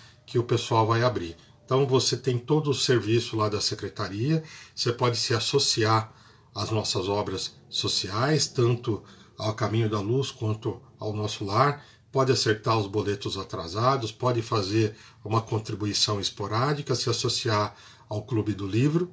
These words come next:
né? E também, é, nesse horário, fazer lá a sua troca do voucher. Lembrando que a livraria também funciona nesse mesmo horário, tá bom, pessoal? Somente aos sábados, que é das nove às quinze horas,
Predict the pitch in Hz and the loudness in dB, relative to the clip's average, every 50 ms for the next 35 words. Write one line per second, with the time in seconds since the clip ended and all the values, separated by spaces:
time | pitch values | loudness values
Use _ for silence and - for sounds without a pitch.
0 | - - 139 117 117 147 156 - - - - _ - 139 - - 139 135 131 131 | -8 -4 0 2 4 4 2 0 -6 -18 -16 _ -10 -6 -2 0 2 4 4 4
1 | 135 139 127 - - - - _ _ _ - 120 117 117 117 127 127 - - 131 | 4 2 0 -4 -14 -20 -20 _ _ _ -6 -2 0 2 2 2 2 2 2 2
2 | 117 113 117 120 123 120 127 123 - - - _ _ - - - 123 107 104 113 | 4 4 4 4 4 2 2 0 -2 -6 -18 _ _ -6 0 2 2 2 4 4
3 | 117 113 113 117 117 117 110 - - 113 110 - - - 117 113 - 113 110 104 | 4 4 4 4 4 2 0 -2 -6 -6 -4 -4 -2 -2 -2 -2 -2 -4 -4 -4
4 | - 107 110 90 85 98 85 85 - - - - - - - - _ _ - 120 | -4 -4 -4 -4 -4 -4 -6 -8 -10 -14 -16 -18 -20 -20 -20 -20 _ _ 0 2
5 | 117 110 120 131 147 143 135 120 110 - - 127 117 113 113 113 127 127 120 120 | 2 4 6 6 6 6 6 2 2 2 2 2 4 4 4 4 4 4 4 2
6 | 113 107 117 135 143 - - - - 156 139 123 123 117 139 156 160 156 - 160 | 2 4 4 4 2 2 0 -2 2 4 4 4 6 4 4 4 4 2 2 0
7 | 151 151 - - 135 131 135 131 131 127 117 - 131 123 123 127 117 143 147 139 | 0 0 2 0 2 2 2 2 2 2 0 0 0 0 0 0 2 2 2 4
8 | 113 101 92 90 87 87 87 - _ _ _ _ - - 95 101 120 123 120 117 | 4 4 2 0 -2 -6 -12 -14 _ _ _ _ -12 -8 -2 0 0 0 0 0
9 | 101 - - 101 87 - - - - - - - - - - 127 120 131 156 170 | -2 -2 -4 -8 -10 -10 -14 -20 -20 -20 -20 -16 -6 0 2 4 4 6 4 4
10 | 160 - 165 143 - - - 131 123 120 117 117 107 104 107 104 - - - 110 | 4 4 4 4 4 4 4 6 6 6 6 4 2 2 0 -2 -2 0 -2 0
11 | 107 113 113 107 98 92 104 101 101 98 90 95 92 90 - - - - 131 123 | 2 2 2 0 0 -2 -2 -2 -2 -2 -2 -4 -10 -12 -12 -10 -6 -2 -2 -2
12 | - - - - 107 101 90 98 110 120 143 156 147 123 101 92 - - | -2 -2 -4 -6 -8 -6 -4 -2 0 4 6 8 8 8 6 2 -2 -6